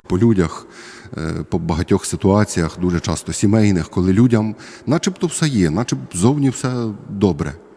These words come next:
А насправді видно, що люди голодні. Голодні одне одного, голодні уваги від одне одного. Коли ніхто не вислуховує, а людина хотіла би висловитися,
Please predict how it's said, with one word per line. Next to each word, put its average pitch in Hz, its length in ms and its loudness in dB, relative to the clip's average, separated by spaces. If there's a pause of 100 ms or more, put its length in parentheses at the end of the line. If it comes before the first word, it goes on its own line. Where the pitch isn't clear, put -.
(760)
А 98 60 -8
насправді 107 460 -2
видно, 95 280 2
що - 160 -4
люди 95 220 2
голодні. 82 640 0 (840)
Голодні 104 720 0
одне 101 220 -2
одного, 101 440 0
голодні 107 380 0
уваги 85 540 -2 (840)
від 92 160 2
одне 87 220 0
одного. 78 460 -4 (1000)
Коли 101 520 4
ніхто 98 360 2
не 117 100 2
вислуховує, 85 800 0
а 85 40 -4
людина 104 320 2
хотіла 110 380 2
би 90 120 2
висловитися, 85 680 0